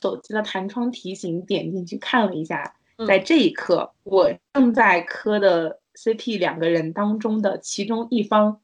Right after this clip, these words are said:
Speaker 1: 跟在他心绪当中跟女演员的吻戏上了热搜，排到了热搜的第，反正前几位。
Speaker 2: 哦。
Speaker 1: 我已经，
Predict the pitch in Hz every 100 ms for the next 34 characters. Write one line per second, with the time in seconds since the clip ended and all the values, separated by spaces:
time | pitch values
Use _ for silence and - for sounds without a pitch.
0 | _ 233 226 226 220 214 _ _ - 208
1 | 190 170 - - 247 254 - 330 381 -
2 | 202 196 208 226 226 240 240 208 202 262
3 | 196 170 165 196 202 185 175 - 208 202
4 | 240 196 196 214 185 - 190 190 - 170
5 | 170 208 196 202 220 190 - 202 196 190
6 | - _ _ 254 208 - - _ _ -
7 | 175 196 208 - 196 202 190 196 226 233
8 | 233 226 233 240 247 247 247 233 277 269
9 | 240